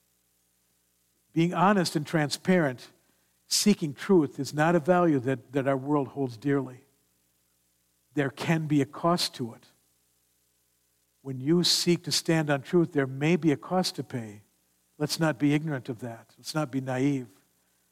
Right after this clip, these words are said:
But there's also a benefit that cannot be measured. The benefit is called integrity. The bre-, benefit is called truthful relationships. The benefit is called being pleasing to God. The benefit is called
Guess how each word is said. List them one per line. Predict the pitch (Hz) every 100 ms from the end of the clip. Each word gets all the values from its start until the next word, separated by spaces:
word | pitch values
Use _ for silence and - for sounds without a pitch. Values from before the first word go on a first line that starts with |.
| _ _ _ _ _
But | 131
there's | 143 143
also | 156 - 185
a |
benefit | 139 165 151 - 127 -
that | 143
cannot | - 135 135 135
be | 147
measured. | 139 123 - 135 _ _ _ _ _ _ _ _ _
The | 139
benefit | 160 170 175 165
is | -
called | 151 139
integrity. | 139 - 139 135 - 127 _ _ _ _ _ _ _ _ _ _
The | 147
bre-, | 165 175
benefit | 147 175 180 196
is | 170
called | - 160 -
truthful | - 175 - 170
relationships. | 147 143 147 143 143 - - - - - - _ _ _
The | 151
benefit | 143 185 185 190
is | 170
called | - 160 147 131
being | 151 143
pleasing | - 170 170 147 135
to | 127
God. | 143 135 - - _ _ _ _
The | 147
benefit | 131 185 190 165
is | 151
called | - 156 147 127